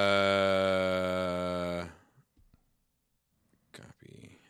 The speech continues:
that. All right. Um, oh, to say about the axe real quick, I did wanna comment on that. So obviously, I mean, one of those things you can, you can start dissecting things to the nth degree and be like, "Well, why doesn't Thanos just, like, do," you know what I mean? Like, you,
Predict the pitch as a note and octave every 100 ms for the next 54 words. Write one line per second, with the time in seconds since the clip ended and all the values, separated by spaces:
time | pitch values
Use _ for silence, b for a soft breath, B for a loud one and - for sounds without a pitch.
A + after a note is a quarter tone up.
0 | - - - _ - _ _ - - -
1 | A#2 G2 D2+ - - A2+ A2 G#2+ G2+ F#2+
2 | - _ _ _ _ _ _ _ _ _
3 | _ - - D3+ C3+ B2+ E3+ C#3+ C#3 -
4 | A2+ G#2 - G#2+ A2+ F#2+ F#2+ F#2+ F2 G#2+
5 | F2+ E2+ E2+ D#2 - B B B B B
6 | - G#3 - F3 D#3+ C#3 C#3 B2+ C#3 B2+
7 | B2+ A#2 G#2 G2 G2+ G2+ F#2 F2 G#2 G#2
8 | A#2 F#2+ F2+ G#2 G2+ A2+ A2 F#2+ G2+ F#2+
9 | G2 G2 F#2 F#2+ F#2+ F2+ F2+ F2+ G#2 F2
10 | E2+ F2+ F2+ F2+ - G2+ F#2+ G2 F#2 F#2+
11 | F#2+ G2+ F2+ A#2 A2 G#2 G2 F#2+ G2+